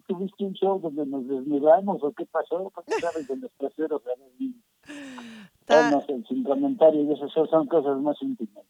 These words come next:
Speaker 1: ¿no? Mejor no.
Speaker 2: Fue, creo que, pues, fue backstage. <laughs>
Speaker 1: Ah, sí, fue backstage, entonces sí sabes.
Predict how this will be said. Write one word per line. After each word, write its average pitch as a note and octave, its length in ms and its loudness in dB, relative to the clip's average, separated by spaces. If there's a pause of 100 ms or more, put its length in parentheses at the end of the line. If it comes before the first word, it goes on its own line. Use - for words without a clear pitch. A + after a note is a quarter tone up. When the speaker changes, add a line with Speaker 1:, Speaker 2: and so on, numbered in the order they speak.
(100)
Speaker 1:
¿no? A#3+ 80 -14
Mejor - 260 -18
no. A#3+ 60 -4
Speaker 2:
Fue, A3+ 520 -4 (180)
creo B3 200 -6
que, B3+ 140 -10
pues, G#3 320 -10
fue A#3 200 -6
backstage. G#3 760 -8
<laughs> - 720 -8 (1040)
Speaker 1:
Ah, C#3+ 280 8 (100)
sí, C#3 220 0
fue B2+ 140 -2
backstage, A2+ 540 -8
entonces A2+ 380 -4
sí A#2+ 120 -4
sabes. A2 340 -2